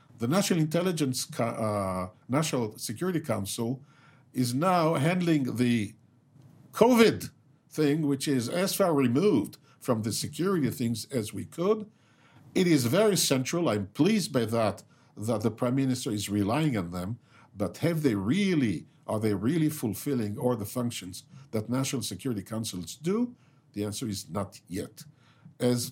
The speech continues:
to the National Intelligence Council, we don't have that at all. That's bad. Why can't we be like all modern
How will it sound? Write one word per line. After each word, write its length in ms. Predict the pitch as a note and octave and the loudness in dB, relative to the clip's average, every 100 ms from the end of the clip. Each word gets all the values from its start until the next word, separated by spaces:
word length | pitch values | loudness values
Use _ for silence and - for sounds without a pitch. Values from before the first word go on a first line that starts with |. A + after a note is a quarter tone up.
| - | -8
to 160 | C3 G#2+ | -6 -4
the 200 | G#2+ F#2+ | -4 -4
National 340 | A2+ A#2 G#2+ | -4 -4 -4
Intelligence 600 | F#2+ F#2+ G#3+ G3+ B2+ G#2+ | -6 -2 -2 -2 -4 -6
Council, 540 | - G2+ G2 G2+ G#2+ - _ | -6 -8 -6 -6 -8 -10 _
we 140 | A2+ A2 | -6 -4
don't 240 | A2+ A2+ | -4 -6
have 220 | A#2 A2 | -8 -8
that 260 | G#2 F2 - | -10 -12 -16
at 160 | - G#2+ | -10 -6
all. 300 | F2 C2 - _ _ _ D3 | -6 -8 -14 _ _ _ -4
That's 260 | G3+ G#3 | -4 -4
bad. 340 | - G3 C#3+ A2 | -4 -2 -2 -2
Why 240 | D#3 C4+ | -2 -2
can't 360 | - A3+ A#3 A3+ | -4 -8 -8 -8
we 60 | |
be 420 | G3+ E3+ D#3 E3 E3 | -10 -4 -2 -2 -2
like 300 | B2 A#2+ - - | -4 -6 -8 -10
all 500 | G2 F#2 E2+ G2 - _ _ _ - | -6 -4 -6 -8 -10 _ _ _ -6
modern 540 | G2+ F#2 E2+ G2+ | -4 -4 -4 -6